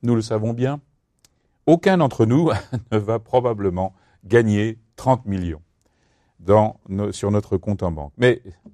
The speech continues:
si cela vous arrive, s'il vous plaît, s'il vous plaît, passez-moi un coup de fil. Je plaisante, bien sûr, je plaisante. Quoi qu'il en soit,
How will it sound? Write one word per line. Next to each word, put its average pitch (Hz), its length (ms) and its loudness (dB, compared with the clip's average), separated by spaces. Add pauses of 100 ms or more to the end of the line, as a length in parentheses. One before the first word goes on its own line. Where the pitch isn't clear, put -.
(460)
si - 180 -8
cela 139 300 6
vous 123 180 0
arrive, 127 400 -2 (280)
s'il - 320 -2
vous 151 160 4
plaît, 104 260 2
s'il 135 200 -2
vous 117 140 0
plaît, 113 240 2
passez-moi 113 580 0
un 101 80 -4
coup 85 120 -20
de - 80 -20
fil. 67 240 -20 (880)
Je 98 140 -2
plaisante, 98 520 0
bien 76 160 -10
sûr, 64 220 -20 (280)
je 90 160 -4
plaisante. 76 420 -14 (840)
Quoi 170 260 4
qu'il 151 220 0
en 117 100 0
soit, 73 320 -12